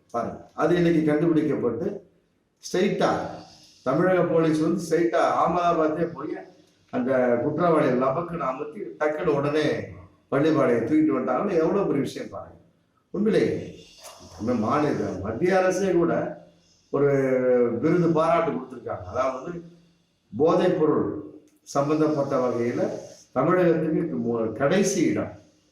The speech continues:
குஜராத்துக்கு தான் முதலிடம் சொல்லி போட்டு ஒரு ஆய்வு சொல்லுது அப்படின்னு மத்திய அரசே வந்து ஒரு ஆய்வறிக்கை விட்டுருக்காங்கன்னா, அப்புறம் தமிழகத்தினுடைய ஒரு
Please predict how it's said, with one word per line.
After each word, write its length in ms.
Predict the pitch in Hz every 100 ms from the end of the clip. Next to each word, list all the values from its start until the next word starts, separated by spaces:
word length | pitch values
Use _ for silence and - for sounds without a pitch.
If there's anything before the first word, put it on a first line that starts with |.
| -
குஜராத்துக்கு 640 | 131 185 196 196 175 170
தான் 220 | 175 170
முதலிடம் 380 | 143 180 180 175
சொல்லி 200 | 147 143
போட்டு 580 | - 147 220 160 117 113
ஒரு 100 | 113
ஆய்வு 280 | 123 139 139
சொல்லுது 380 | - 117 110 90 - - _ _
அப்படின்னு 280 | 135 156 170
மத்திய 340 | 156 156 214 208
அரசே 260 | 190 196
வந்து 320 | 180 170 170
ஒரு 160 | 151 139 123 113 - - - _ _
ஆய்வறிக்கை 460 | 147 160 156 135 123
விட்டுருக்காங்கன்னா, 580 | 120 - 131 120 127 202
அப்புறம் 300 | 202 190 -
தமிழகத்தினுடைய 960 | 151 180 180 175 170 160 151 147 139
ஒரு 360 | 135 123 120